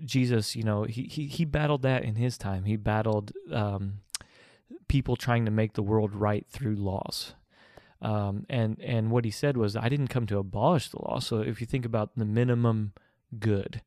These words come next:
created in the world, there's no reason to, to abolish things that create minimum good, right? Um, but he came to fulfill the law.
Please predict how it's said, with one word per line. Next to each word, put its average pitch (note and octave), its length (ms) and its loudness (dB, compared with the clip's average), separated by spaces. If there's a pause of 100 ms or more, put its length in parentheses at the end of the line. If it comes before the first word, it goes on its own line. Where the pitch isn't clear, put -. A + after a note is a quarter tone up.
created G#2 400 0
in G2 60 -4
the F#2+ 80 -4
world, G2+ 340 -2 (100)
there's C3 180 -2
no C#3+ 100 4
reason A#2+ 500 0 (100)
to, G#2 220 -2 (240)
to G2+ 240 -4
abolish G#2+ 840 0 (260)
things A2 300 -2
that - 120 -12
create A2 340 -4
minimum G#2+ 380 -2
good, G#2+ 320 0
right? G#2 260 0 (640)
Um, A2 440 2 (240)
but B2+ 220 4
he B2+ 100 2
came C3 220 0
to A#2 100 -2
fulfill C3+ 500 0
the A2 100 -2
law. G#2 360 -4